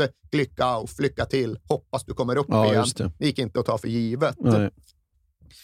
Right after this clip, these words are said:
Speaker 1: Och här ska vi väl bara som hastigast skjuta in att det finns ju något som är lite komplicerat med att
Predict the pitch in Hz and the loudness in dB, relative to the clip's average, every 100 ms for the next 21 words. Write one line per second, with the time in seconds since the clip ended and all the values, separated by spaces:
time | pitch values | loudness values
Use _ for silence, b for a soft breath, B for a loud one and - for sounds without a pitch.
0 | B B B 185 160 - 165 175 - - | B B B 0 2 4 6 4 0 0
1 | 143 160 170 156 139 131 135 139 - - | 2 2 2 2 2 0 -2 -4 -4 -4
2 | 139 123 - 131 - 123 139 151 131 123 | -2 -2 -2 -4 -2 0 0 0 0 0
3 | 123 - 131 143 143 131 - 127 123 117 | -2 -6 -4 -2 -2 -2 -4 -2 -2 -4
4 | - 123 127 139 123 - - - 139 131 | -4 0 2 0 -2 -6 -2 0 0 0
5 | 131 - 123 110 117 117 - - 117 117 | -2 0 0 0 -2 -2 -4 -4 0 0
6 | 110 110 | 0 -2